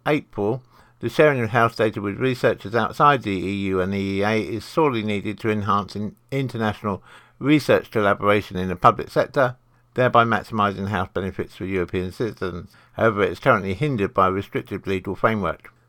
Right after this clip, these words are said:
The report calls for adapting or expanding the existing legal framework to overcome challenges imposed by G D P R.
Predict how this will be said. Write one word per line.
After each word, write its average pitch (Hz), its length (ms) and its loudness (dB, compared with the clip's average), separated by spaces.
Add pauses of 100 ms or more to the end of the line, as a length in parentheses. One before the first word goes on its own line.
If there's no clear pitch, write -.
The 101 60 -6
report 120 380 0
calls 113 320 -2
for 110 100 -2
adapting 113 520 -2
or 98 100 2
expanding 120 760 -2
the 95 100 -2
existing 104 440 -6
legal 95 260 -4
framework 131 420 0
to 117 60 2
overcome 104 360 0
challenges 101 460 -2
imposed 101 500 0
by 90 220 2
G 95 160 -12
D 87 80 -10
P - 120 0
R. 90 220 4